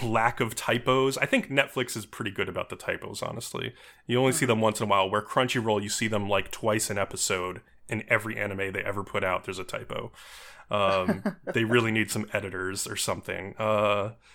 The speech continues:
Speaker 1: but yeah, like, bes-, beyond that, like, I think Netflix is doing a fantastic job with the, the properties that it's handling, handling right now. So, yeah, I, I just, uh, I'm looking forward to seeing more, uh, from Netflix in the future.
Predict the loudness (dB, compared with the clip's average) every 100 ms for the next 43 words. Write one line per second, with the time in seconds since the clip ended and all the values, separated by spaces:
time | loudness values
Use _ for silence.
0 | -20 -20 -20 4 6 8 6 4 4 4
1 | 4 0 -4 0 6 8 8 6 4 4
2 | 0 0 -2 -2 -2 -2 -4 -4 -2 -2
3 | -4 -6 -4 -4 -2 0 0 0 -6 0
4 | 2 2 0 -4 -4 -4 -4 -6 -4 0
5 | 2 2 -4 -6 -8 -6 -6 -6 -6 -8
6 | -10 -6 -4 -4 -6 -8 -8 -6 -6 -8
7 | -14 -10 -8 -8 -12 -20 -20 _ _ -20
8 | -20 -16 -2 0 2 0 0 0 0 2
9 | 2 2 2 0 0 2 2 2 0 -2
10 | -2 0 2 0 -2 -12 -14 -8 -8 -6
11 | -4 -4 -6 -10 -10 -12 -10 -10 -10